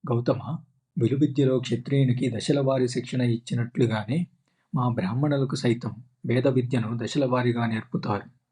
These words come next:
ఉదాహరణకు, పిల్లలకు గణితం ప్రారంభించినప్పుడు ఒకటిని ఒకసారి, రెండును రెండు సార్లు, మూడును మూడు సార్లు, నాలుగును నాలుగు సార్లు,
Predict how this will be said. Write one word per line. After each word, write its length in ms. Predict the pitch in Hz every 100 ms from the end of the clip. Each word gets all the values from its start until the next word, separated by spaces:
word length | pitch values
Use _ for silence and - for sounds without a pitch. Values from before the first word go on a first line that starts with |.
| _ _ _ _ -
ఉదాహరణకు, 680 | 120 113 113 120 151 156 - _ _ _ -
పిల్లలకు 500 | 127 143 123 135 127
గణితం 300 | 113 123 131
ప్రారంభించినప్పుడు 1040 | 117 113 113 117 110 107 - 110 - 180 - _ _ _ -
ఒకటిని 340 | 127 139 139 131
ఒకసారి, 720 | 107 - 131 123 110 110 - _ _ _ -
రెండును 340 | 113 131 131
రెండు 300 | 120 - 113
సార్లు, 500 | 120 120 110 107 104 - _ _ _
మూడును 340 | 117 123 143 120
మూడు 300 | 113 104 123
సార్లు, 460 | 120 110 107 107 - _ _ _ -
నాలుగును 420 | 117 135 139 120
నాలుగు 360 | - 107 120 120
సార్లు, 420 | - 113 104 117